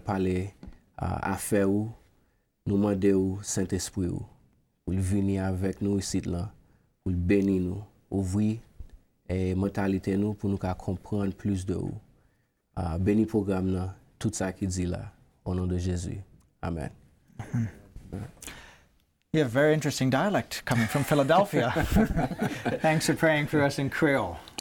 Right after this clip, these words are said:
Speaker 1: You're welcome.
Speaker 2: Thank you. Uh, let's, let's get started into our study.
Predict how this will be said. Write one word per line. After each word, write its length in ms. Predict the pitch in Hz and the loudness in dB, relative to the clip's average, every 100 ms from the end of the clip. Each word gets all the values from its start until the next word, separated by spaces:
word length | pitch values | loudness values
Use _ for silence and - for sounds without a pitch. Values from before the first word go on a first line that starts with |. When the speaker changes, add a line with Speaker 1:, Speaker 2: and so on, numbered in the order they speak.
| - | -2
Speaker 1:
You're 180 | 92 | 0
welcome. 300 | 85 85 - 92 - - - | 0 -2 -4 -8 -14 -20 -8
Speaker 2:
Thank 260 | 101 98 | -8 -4
you. 200 | 113 98 95 - _ _ - - - | -4 -4 -6 -12 _ _ -14 -10 2
Uh, 180 | 196 214 | 4 4
let's, 440 | 247 269 - - - | 2 0 -2 -4 -4
let's 220 | 185 214 - | -2 -2 0
get 160 | 233 | 0
started 380 | - 233 262 165 | 2 2 4 4
into 260 | 131 135 175 | 2 2 4
our 120 | 165 | 2
study. 400 | 165 233 131 - | 2 -2 -2 -6